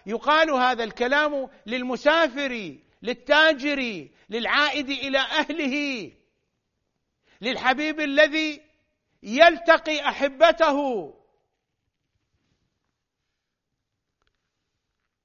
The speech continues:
"كأني بصاحب السفياني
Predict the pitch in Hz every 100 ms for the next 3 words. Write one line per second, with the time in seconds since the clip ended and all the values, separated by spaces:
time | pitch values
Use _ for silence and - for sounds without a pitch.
0 | _ _ _ _ _ _ _ _ - 247
1 | 339 339 339 311 277 277 233 262 240 -
2 | 220 214 240 254 330 370